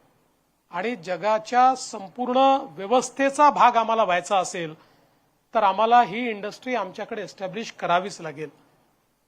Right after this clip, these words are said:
केंद्र सरकारमध्ये माननीय प्रधानमंत्री नरेंद्र मोदीजींनी या संदर्भात एक मिशन हातामध्ये घेतलं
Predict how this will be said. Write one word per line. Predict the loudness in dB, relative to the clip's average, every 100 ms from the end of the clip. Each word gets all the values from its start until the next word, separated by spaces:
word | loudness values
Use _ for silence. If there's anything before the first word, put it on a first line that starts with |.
| _ _ _ -4
केंद्र | -2 2 0
सरकारमध्ये | 0 -4 2 2 0 -2 0 0 0 -8 _ _ _ _ _
माननीय | -10 -6 -6 -4 -2 -4 -6
प्रधानमंत्री | -6 -4 -4 -8 -10 -8
नरेंद्र | -6 -8 -6 -8
मोदीजींनी | -8 -8 -6 -4 -4 -4 -6 -8 _ _ _ _ _ _ _ _ _ _ 2
या | 4 4
संदर्भात | 2 -2 4 6 6 0
एक | -10
मिशन | -8 -2 0
हातामध्ये | 0 -2 -4 -6 -8
घेतलं | -10 -10 -12